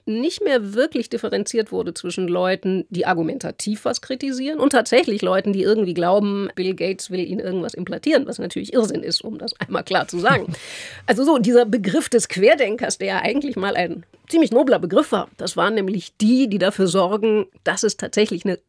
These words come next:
Speaker 1: kritische Öffentlichkeit gibt, dass nicht alle dasselbe sagen, dass dieser Begriff des Querdenkers plötzlich zum Verschwörungsverrückten, äh, gleichbedeutend wurde, halte ich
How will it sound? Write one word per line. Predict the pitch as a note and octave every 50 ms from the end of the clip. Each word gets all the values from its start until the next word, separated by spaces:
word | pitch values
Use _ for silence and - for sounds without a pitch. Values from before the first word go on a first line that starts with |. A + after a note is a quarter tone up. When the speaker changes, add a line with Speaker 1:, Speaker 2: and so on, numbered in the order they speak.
| _
Speaker 1:
kritische | - - G#3+ E3+ F#3 - F#3
Öffentlichkeit | E3+ F3 - F#3+ E3+ E3+ E3 - - - -
gibt, | - D4+ - - -
dass | - F#3 -
nicht | E3+ E3 F3+
alle | E3+ F#3+ E3 E3
dasselbe | - - - G#3 C4+ D#4+ G#3+ F3+
sagen, | D3 D#3+ F3 - F#3+ G3+ D#4 G#4 - - - - - - - - - -
dass | - G#3+ - -
dieser | C4 D4+ D4+ -
Begriff | A3 G3 F3 - E3 - G#3+ -
des | - - G#3 - - _ _ -
Querdenkers | - - F3+ A3 D4+ C4 A3+ D#3+ G3 A3 - A3 A#3+ A#3 -
plötzlich | - - - G3+ G#3+ G#3+ - - B3 A#3+ A#3+ A3 - -
zum | - - G#3+ G#3 G#3+ G#3+ G#3+ G#3 G3+ - -
Verschwörungsverrückten, | - - - G3 F#3+ - - G3+ C4+ D4+ E4 C#4 C#3 B2 - - - - - - - - F#3 D#3+ F#3+ F#3 - - - G#3 F#3+ F#3 F3 F3 E3+ E3+ - - - - - _ _
äh, | - F3+ F#3
gleichbedeutend | D#3+ - F3+ C4 D4+ - A3 F3 E3+ D#3+ - - F3+ - -
wurde, | F3 F3 F3 F3 G3
halte | F3+ G#3+ G#3+ G3+
ich | - - - - -